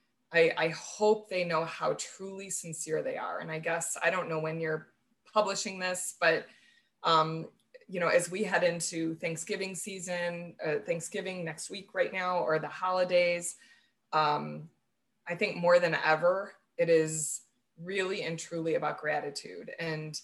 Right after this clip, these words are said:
how absolutely proud and overwhelmed I feel when I see what our people are doing and the energy. I, you know, I, everything from what we did last spring, um, the graduation parade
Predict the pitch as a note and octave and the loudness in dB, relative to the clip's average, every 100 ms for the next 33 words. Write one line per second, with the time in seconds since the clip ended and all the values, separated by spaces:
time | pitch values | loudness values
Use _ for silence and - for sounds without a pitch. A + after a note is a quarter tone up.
0 | _ _ _ F3+ - F3 F3+ - G#3 F#3+ | _ _ _ 2 4 4 4 2 -4 -6
1 | E3 D#3+ - - E3 E3 F3 F3 D#3 - | -6 -6 -8 -2 0 2 2 0 -2 -2
2 | E3 E3+ D#3+ D#3 D#3 D3 C#3 - D3 C3+ | 2 2 2 -2 -2 -4 -6 -8 -6 -4
3 | C#3 C#3+ D#3 D#3 D#3 - - E3+ E3+ D#3+ | -4 -6 -6 -4 -4 -6 -6 -8 -2 0
4 | B2+ D3 D3 - - F#3+ E3 F3 - D#3 | 0 -4 -8 -14 -20 -12 -2 0 0 -4
5 | C#3+ - D#3 D#3 D#3+ D#3 - D#3+ D#3 _ | -6 -6 -6 -6 -8 -10 -10 -8 -10 _
6 | _ _ _ - F#3+ - G#3 G3 F#3 E3+ | _ _ _ -18 -16 -4 0 2 4 2
7 | - D3+ D3+ D3+ E3+ D#3+ D#3 - - _ | -2 -6 -4 -4 -2 0 0 0 -8 _
8 | F#3+ G#3 G#3+ F#3+ E3+ D#3+ D#3+ E3 D#3 D#3 | 2 4 0 -2 -6 -6 -6 -4 -4 -2
9 | E3 F3+ E3+ E3+ E3 D#3 D3 - - - | -2 -2 0 2 2 0 -4 -6 -8 -4
10 | A3 G#3 G3+ G3+ G3+ _ _ _ _ _ | -2 -2 -4 -10 -16 _ _ _ _ _
11 | _ D#3+ D#3+ D#3 - _ _ _ _ E3+ | _ 0 0 -4 -10 _ _ _ _ -8
12 | F#3 F#3 F3+ E3+ E3+ F3 G3+ F#3+ F#3+ F#3 | 2 4 4 4 0 0 -4 -8 2 4
13 | F#3+ G3 G#3+ | 4 0 -6